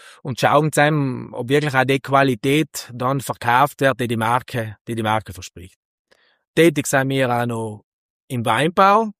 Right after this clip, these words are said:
Auch zusammen überprüfen wir die integrierte Produktion. Sei es, wir arbeiten nach einem nationalen Qualitätssystem. Wir ziehen zusammen diverse Rückstandsproben, sei es im Feld bei den Bauern, aber auch bei den Kellereien,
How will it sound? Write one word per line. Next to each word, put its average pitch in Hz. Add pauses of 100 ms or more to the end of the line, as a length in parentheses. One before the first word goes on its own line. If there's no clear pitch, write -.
(100)
Auch 113
zusammen 175
überprüfen 185
wir 156
die 160
integrierte 156
Produktion. 147
Sei 113
es, 113
wir 131
arbeiten 117
nach 110
einem 104
nationalen 120
Qualitätssystem. 147
Wir 113
ziehen 120
zusammen 117 (400)
diverse 123
Rückstandsproben, 147
sei 127
es -
im 139
Feld 139
bei 123
den 120
Bauern, 143
aber 123
auch -
bei 120
den 113
Kellereien, 120